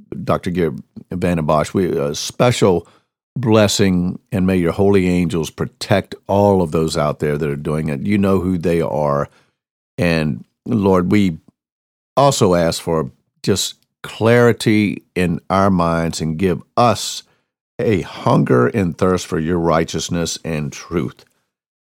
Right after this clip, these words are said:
And as we part ways for this particular episode, we ask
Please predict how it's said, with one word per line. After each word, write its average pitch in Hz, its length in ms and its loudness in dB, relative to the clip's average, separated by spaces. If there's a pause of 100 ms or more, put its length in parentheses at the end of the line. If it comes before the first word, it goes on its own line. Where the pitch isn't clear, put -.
And 98 180 -2
as 85 220 0
we 76 200 -2
part 101 320 0
ways 98 420 2 (560)
for 110 140 2
this 139 160 4
particular 78 480 -2
episode, 73 560 -4 (200)
we 90 720 -4 (280)
ask 87 500 -2